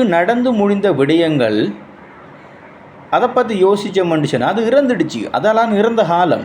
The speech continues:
அது இறந்துடுச்சு. அதை பத்தி யோசிச்சு எந்த பிரயோசனமும் இல்லை. அதால தான் கவலை வரும். நீங்க நல்லா சிந்திச்சு பாருங்க.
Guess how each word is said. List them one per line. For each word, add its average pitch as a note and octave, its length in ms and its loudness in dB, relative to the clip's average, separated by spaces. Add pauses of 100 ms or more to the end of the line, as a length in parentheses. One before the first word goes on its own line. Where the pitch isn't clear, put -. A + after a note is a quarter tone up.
அது C#3 180 -6
இறந்துடுச்சு. D3+ 580 -2 (600)
அதை A3+ 160 -2
பத்தி A#3+ 400 -2 (280)
யோசிச்சு A3 560 0
எந்த F3+ 200 0
பிரயோசனமும் C3+ 640 -2
இல்லை. A2 200 -2 (1400)
அதால A3+ 400 2
தான் A3+ 180 -2
கவலை F3 280 2
வரும். G#2+ 280 -4
நீங்க B2 220 -4
நல்லா G3 240 0
சிந்திச்சு C3+ 360 -4
பாருங்க. G#2 360 -2